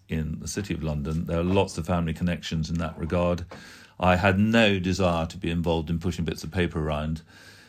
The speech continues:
Funnily enough, my very last paper of my history exam,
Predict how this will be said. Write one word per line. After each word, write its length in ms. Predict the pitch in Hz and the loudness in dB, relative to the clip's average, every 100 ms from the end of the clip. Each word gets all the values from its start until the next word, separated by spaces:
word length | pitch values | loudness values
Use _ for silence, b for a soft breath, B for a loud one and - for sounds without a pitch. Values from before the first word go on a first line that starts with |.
| B B _ | B B _
Funnily 360 | - 135 156 170 | 0 4 6 6
enough, 220 | 117 101 | 6 4
my 140 | 113 | 2
very 380 | 107 143 143 151 | 4 6 6 6
last 640 | 143 131 92 73 80 - | 6 6 6 2 -6 -10
paper 480 | - 110 104 80 64 - | -2 0 0 -2 -6 -6
of 140 | 80 | -4
my 160 | 85 82 | -2 -2
history 380 | 95 - 82 | -4 -4 -4
exam, 640 | 76 - 78 71 69 80 | -4 -6 -8 -6 -8 -8